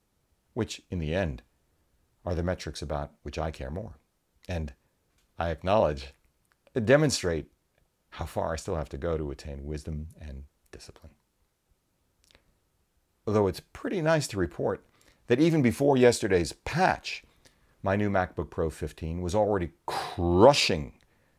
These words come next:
my old mid-two thousand twelve for those times when, and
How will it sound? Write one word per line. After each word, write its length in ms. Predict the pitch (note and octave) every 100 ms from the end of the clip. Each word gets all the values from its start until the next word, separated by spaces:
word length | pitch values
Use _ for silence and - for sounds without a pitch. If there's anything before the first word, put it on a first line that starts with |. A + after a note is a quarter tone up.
| _ _ _
my 180 | F2 F2+
old 400 | F2+ F2 E2 -
mid-two 340 | F#2 E2 -
thousand 360 | D#2+ D2 C2+ C#2
twelve 420 | - F#2+ E2 D#2 _ _ _
for 140 | G#2
those 220 | A2 B2+
times 320 | A#2 G#2+ A2
when, 240 | D#2+ C#2 D#2+
and 220 | F2 E2